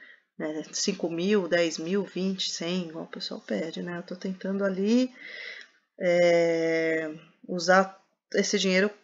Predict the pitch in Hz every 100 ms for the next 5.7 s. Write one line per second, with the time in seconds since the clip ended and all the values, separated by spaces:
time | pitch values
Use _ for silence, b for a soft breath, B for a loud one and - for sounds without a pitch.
0 | - - 214 214 233 233 240 233 247 233
1 | 214 247 185 156 - 185 185 208 208 196
2 | - 202 233 247 202 185 196 - 214 220
3 | 254 262 - 302 - _ _ - B B
4 | B B B B B _ 208 208 247 262
5 | 240 247 302 285 175 165 170